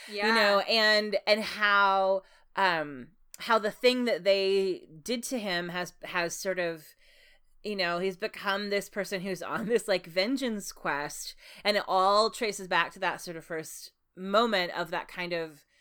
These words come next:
Speaker 2: the group rejection, you know, the scapegoating kind of thing we talked about before. So it's just,
Speaker 1: Yeah.
Speaker 2: so, so it's really
Speaker 1: Well, and,
Speaker 2: heartbreaking.
Speaker 1: and I think it, it, that is an important, there is an important moment of reckoning for Bellamy's character, I think, because,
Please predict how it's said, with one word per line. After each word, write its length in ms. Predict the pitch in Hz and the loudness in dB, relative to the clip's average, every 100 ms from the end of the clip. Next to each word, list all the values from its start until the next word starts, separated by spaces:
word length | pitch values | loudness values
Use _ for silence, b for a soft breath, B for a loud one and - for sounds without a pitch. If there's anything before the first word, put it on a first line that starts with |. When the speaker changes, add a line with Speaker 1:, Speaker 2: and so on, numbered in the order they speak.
| b b | b b
Speaker 2:
the 80 | 190 | -6
group 360 | 165 214 214 | -4 -6 -6
rejection, 500 | 185 185 202 - 160 | -6 -2 -2 -2 -8
you 80 | 156 | -8
know, 40 | 156 | -10
the 40 | |
scapegoating 800 | 156 - 208 190 - 165 151 147 | -10 -8 -4 -4 -6 -8 -6 -8
kind 180 | 156 151 | -10 -10
of 60 | |
thing 80 | 147 | -10
we 60 | 143 | -12
talked 140 | 147 143 | -12 -14
about 80 | 147 | -16
before. 280 | 160 165 | -10 -8
So 140 | - 285 | -4 -4
it's 120 | 285 | -4
just, 220 | 349 - | -8 -8
Speaker 1:
Yeah. 240 | 202 180 - | -4 -4 -2
Speaker 2:
so, 420 | - 285 254 - | 2 6 6 2
so 120 | - 269 | -2 -4
it's 160 | 262 | -4
really 200 | 302 294 | -2 -2
Speaker 1:
Well, 400 | 254 - 269 381 | -4 2 6 6
and, 100 | 370 | 6
Speaker 2:
heartbreaking. 160 | 359 349 330 | 2 0 2
Speaker 1:
and 140 | 392 | 2
I 80 | 415 | 2
think 140 | 466 480 | 0 -2
it, 200 | 349 - - 285 | -2 -4 -4 -2
it, 60 | |
that 160 | 330 370 | 2 4
is 140 | 403 | 4
an 100 | 392 | 2
important, 640 | 277 - 359 269 269 247 - - - - | -2 0 0 0 -6 -12 -10 -12 -12 0
there 140 | 277 | 2
is 120 | 302 | 2
an 80 | 381 | 0
important 420 | 320 226 285 262 | -4 -4 -6 -4
moment 240 | 240 226 226 | -4 -2 -2
of 60 | |
reckoning 460 | 214 208 220 202 190 | -2 -4 -4 -6 -8
for 280 | - 202 190 | -8 -6 -2
Bellamy's 380 | 190 202 190 185 | -2 -2 -6 -6
character, 320 | 208 190 190 | -6 -6 -6
I 80 | 175 | -8
think, 220 | 190 185 | -10 -12
because, 380 | 180 202 175 | -10 -8 -8